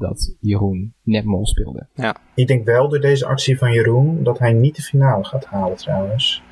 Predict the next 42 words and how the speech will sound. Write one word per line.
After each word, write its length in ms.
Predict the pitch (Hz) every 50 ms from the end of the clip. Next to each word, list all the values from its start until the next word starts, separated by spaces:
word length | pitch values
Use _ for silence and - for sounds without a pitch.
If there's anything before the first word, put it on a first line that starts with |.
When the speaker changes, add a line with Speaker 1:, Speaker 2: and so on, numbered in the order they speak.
| - - - - - - - -
Speaker 3:
Want 220 | - 104 101 101 -
nu 100 | 117 117
is 100 | 110 110
het 140 | 110 -
zo 240 | - - 120 123 135
in 140 | 139 143 139
beeld 220 | 135 139 139 139
gebracht 360 | - 131 123 131 123 120 - -
alsof 460 | 104 113 123 117 117 113 - - - -
Jeroen 400 | 113 113 113 120 120 120 - -
echt 180 | 117 - -
kandidaat 680 | - - 113 110 104 101 - 101 101 113 127 131 - -
is. 460 | - 143 151 170 - - - - - - - - - - - - -
Dat 140 | 107 104 -
geloof 300 | - 110 113 135 143 135
ik 160 | 131 - -
ook. 220 | 92 95 107 131 - _ _ _ _
Dat 240 | - 107 104 104 -
het 260 | 117 110 104 - -
in 200 | - - 120 110
de 180 | 113 110 107 107
finale, 800 | - - - 110 110 110 110 110 117 117 117 117 110 - - - 135 131 -
dan 80 | - 127
kan 140 | - 117
je 60 | 113 110
het 80 | 113
niet 100 | 117 120
meer 240 | 120 120 120 120 117
op 220 | 117 117 120 -
een, 420 | - 123 120 120 117 117 117 - - - - - - -
eh, 220 | - 113 110 113 113 110 104 - -
leuke 320 | 113 113 117 120 - _
climax 400 | - - 123 120 120 120 120 - -
stoppen 520 | - 120 117 - 120 120 117 117 104 -
alsof 300 | 113 117 113 123 113 -
Jeroen 400 | - 123 123 127 120 120 120 113
toch 280 | - - 139 - - -
nog 160 | 127 131 113
de 80 | 113 120
mol 240 | 127 139 147 135 -
kan 220 | - 95 90 -
zijn. 120 | - -